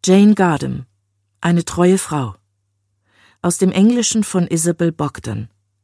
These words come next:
Gelesen von Eva Mattes. Hörbuch Hamburg Verlag zweitausendsechzehn. Für David.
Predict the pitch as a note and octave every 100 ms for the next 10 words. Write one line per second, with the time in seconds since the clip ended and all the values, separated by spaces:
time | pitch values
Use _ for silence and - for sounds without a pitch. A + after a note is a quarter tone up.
0 | _ D#3+ D#3 E3 E3 F3 - F3 C#3 C3+
1 | D3 B2 - G2+ - - _ _ _ _
2 | _ _ _ F#3 F#3 F#3 - F3+ F#3+ F#3+
3 | - E3+ D#3 D3 - - C#3 B2+ B2+ B2
4 | C#3 - A2 - - F#2 F2+ _ _ _
5 | _ _ _ _ _ _ _ _ _ _
6 | _ _ _ _ _ _ _ - - A3
7 | A3 - D3 A#2 G#2+ - -